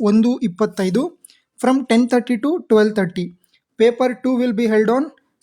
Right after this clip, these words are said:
same day from two thirty to four thirty. ಎರಡೂ ಎಕ್ಸಾಮ್ಸ್‌ಗಳು ಒಂದೇ ದಿವಸ ಇರುತ್ತೆ. ಹಾಗೆ ಯಾವ್ಯಾವ ಒಂದು ಪೋಸ್ಟ್‌ಗಳಿಗೆ ನೀವು ಅಪ್ಲೈ ಮಾಡಿರ್ತೀರಾ ಅದನ್ನ ಕೂಡ ನೋಡ್ಕೊಳ್ಳಿ, ಸರಿಯಾಗಿ, ಆ,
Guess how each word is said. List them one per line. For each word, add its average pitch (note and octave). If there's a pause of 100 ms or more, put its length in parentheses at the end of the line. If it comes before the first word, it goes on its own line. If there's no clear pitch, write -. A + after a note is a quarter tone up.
(120)
same B3+
day G3 (320)
from C4+ (500)
two D4
thirty C4+
to D4+ (300)
four G#3+
thirty. F3+ (960)
ಎರಡೂ A3
ಎಕ್ಸಾಮ್ಸ್‌ಗಳು A3
ಒಂದೇ G3
ದಿವಸ A3+
ಇರುತ್ತೆ. F#3 (280)
ಹಾಗೆ A#3+
ಯಾವ್ಯಾವ A#3 (120)
ಒಂದು A#3
ಪೋಸ್ಟ್‌ಗಳಿಗೆ A3+
ನೀವು G3+ (280)
ಅಪ್ಲೈ A3+
ಮಾಡಿರ್ತೀರಾ A3 (120)
ಅದನ್ನ G#3+
ಕೂಡ A3+ (240)
ನೋಡ್ಕೊಳ್ಳಿ, G3+
ಸರಿಯಾಗಿ, G3+ (300)
ಆ, F#3+